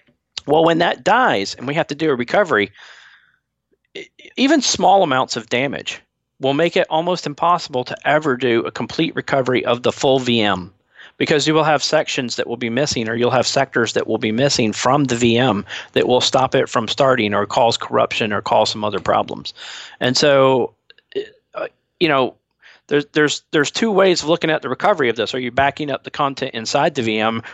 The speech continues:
or are you backing up the V M itself? Because your system's not gonna run again. It's a lot of work and a lot of cost to set up these, uh, systems to run virtual machine servers. And it,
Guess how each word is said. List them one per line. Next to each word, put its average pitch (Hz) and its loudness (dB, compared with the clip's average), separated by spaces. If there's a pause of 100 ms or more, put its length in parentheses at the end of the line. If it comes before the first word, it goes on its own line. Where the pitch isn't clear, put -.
or 123 2
are - 4
you 127 4
backing 147 0
up - -6
the 113 -8
V 123 -8
M 135 -2
itself? - -4 (600)
Because 131 0
your 123 -6
system's 143 -2
not 135 -2
gonna 117 -4
run 156 0
again. 123 -2
It's 120 -8
a 120 -4
lot 127 4
of 147 0
work 143 0
and 120 -2
a 107 -2
lot 135 2
of 110 0
cost - 0
to 110 -6
set 131 -2
up 110 -4
these, 110 0 (380)
uh, 98 2
systems 135 0
to 120 -4
run 127 0 (260)
virtual 135 0
machine 123 -4
servers. 131 0 (400)
And 123 0 (800)
it, - -12